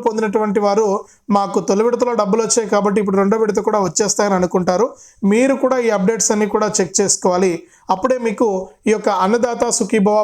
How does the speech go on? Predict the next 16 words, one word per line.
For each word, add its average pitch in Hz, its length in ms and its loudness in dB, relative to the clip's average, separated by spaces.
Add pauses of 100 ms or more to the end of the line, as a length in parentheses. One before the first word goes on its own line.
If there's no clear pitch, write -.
పీఎం 208 260 2
కిసాన్ 202 320 -2
పథకానికి 185 540 -2
సంబంధించిన 180 580 0 (320)
ఈ 202 160 2
రెండో 226 180 0
విడత 233 260 0 (140)
ఏడు 202 180 0
వేల 208 120 0 (100)
రూపాయలు 185 300 0
అయితే 180 240 -2
వస్తాయి. 160 380 -2 (240)
ఇక్కడ 254 200 0
మీరు 247 240 -2
ఇంకొకటి 247 420 0
గమనించాలి, 214 580 0